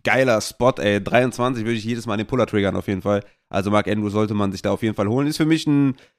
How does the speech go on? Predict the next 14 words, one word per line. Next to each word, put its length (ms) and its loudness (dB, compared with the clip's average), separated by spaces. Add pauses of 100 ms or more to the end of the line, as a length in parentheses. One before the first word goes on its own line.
Mid-Second, 1120 0
vielleicht 580 -2
Early 280 4
Second, 600 -2
fair 640 0
könnte 220 0
man 180 4
den 140 4
sogar 220 2
nehmen, 240 2
weil, 340 6 (260)
ja, 220 -2
für 140 0
mich 280 2